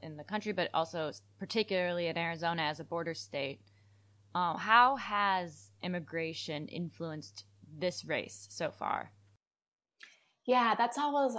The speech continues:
Speaker 2: um, a huge issue in any election here. And one of the main ways we see it is how, um,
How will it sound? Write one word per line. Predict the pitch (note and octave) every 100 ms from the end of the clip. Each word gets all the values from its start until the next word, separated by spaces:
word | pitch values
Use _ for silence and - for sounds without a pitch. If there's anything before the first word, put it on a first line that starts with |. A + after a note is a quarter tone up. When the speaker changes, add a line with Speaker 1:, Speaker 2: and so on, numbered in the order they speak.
| -
Speaker 2:
um, | G3+ F#3+ F3
a |
huge | G3 - A3+ G#3+
issue | G#3 G3 - F#3+
in | F3+ -
any | G3+ G3
election | G3 F#3+ F#3 - F#3+
here. | F#3+ G3+ F#3+ F#3 F#3+ -
And | G#3 G3 F#3+
one | F#3 G#3+
of | C#4 D4
the | B3+
main | A3 G#3 A3
ways | A3+ A3
we | F#3+
see | -
it | F#3 F3
is | F3 -
how, | F#3+ F#3 F#3 F#3+ -
um, | F#3+ F3+ F3 F3+